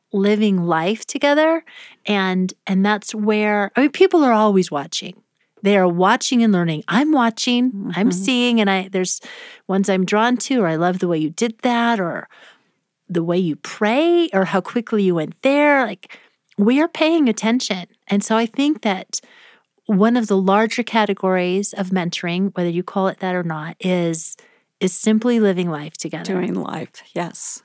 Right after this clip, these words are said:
Speaker 1: Being available, um, and being intentional about it. I've been praying,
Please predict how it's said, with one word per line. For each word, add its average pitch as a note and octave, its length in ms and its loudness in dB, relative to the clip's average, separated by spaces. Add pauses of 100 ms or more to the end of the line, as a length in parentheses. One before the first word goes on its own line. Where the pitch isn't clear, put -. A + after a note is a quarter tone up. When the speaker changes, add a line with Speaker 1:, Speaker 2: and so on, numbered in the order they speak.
Speaker 1:
Being G#3 340 4
available, E3+ 680 -4 (400)
um, F3+ 320 -2 (180)
and G#3+ 180 4
being C#4 240 2
intentional A#3 680 0
about D#3+ 260 -4
it. - 260 -14 (1200)
I've G#3 140 2
been C4 140 2
praying, F3+ 600 -2